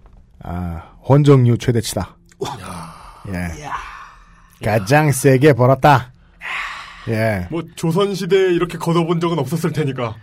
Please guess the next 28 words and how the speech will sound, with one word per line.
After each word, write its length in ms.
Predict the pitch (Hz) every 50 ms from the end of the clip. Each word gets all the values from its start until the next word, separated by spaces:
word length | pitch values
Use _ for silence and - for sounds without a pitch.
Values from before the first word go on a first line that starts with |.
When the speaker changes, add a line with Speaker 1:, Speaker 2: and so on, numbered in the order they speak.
| -
Speaker 1:
그러게 240 | - - 170 175 180 175
말입니다. 420 | 170 170 180 175 175 170 165 139
Speaker 2:
헌정 400 | 123 202 202 214 202 226 226 214
이후 140 | 208 202 190
최대면 440 | 190 - 202 180 196 190 185 180 156
단군 400 | - 151 151 156 156 170 170 160
이래 140 | 151 151 143
최대네요. 600 | - - 175 160 165 147 127 120 117 113 107 - - -
Speaker 1:
그렇습니다. 600 | - - 135 135 120 123 127 120 117 101 90 - -
Speaker 2:
네네. 140 | - 104 98 92 90 85 82 82 - - - _ _ _ _ -
Speaker 1:
근데 320 | - 156 160 170 190 170
여기에서요. 720 | 139 143 156 180 196 185 151 160 147 131 131 131 143 170 180 - - - -
Speaker 2:
음. 220 | 104 98 98 - - - - - - - - - - - - -
Speaker 1:
경찰청과 1000 | - 139 139 165 165 - 208 190 185 180 151 135 - - 135 123 117 113 123 120
국세청이, 540 | - - - - 151 147 - - 107 104 101
저는 280 | - 104 110 135 143 117
이런 200 | 101 120 147 170
걸 120 | 175 165 156
하는지 280 | 175 180 185 175 160
참 180 | - - - 156
잘 140 | - 160 135
몰-, 260 | 107 101 117 131 131
그 100 | - 139
사실 180 | 147 160 165 175
알기 120 | 156 151
전까지 240 | 139 135 143 139 -
잘 100 | 139 127
몰랐는데, 760 | 92 101 113 131 143 135 113 85 85 127 127 101 69 67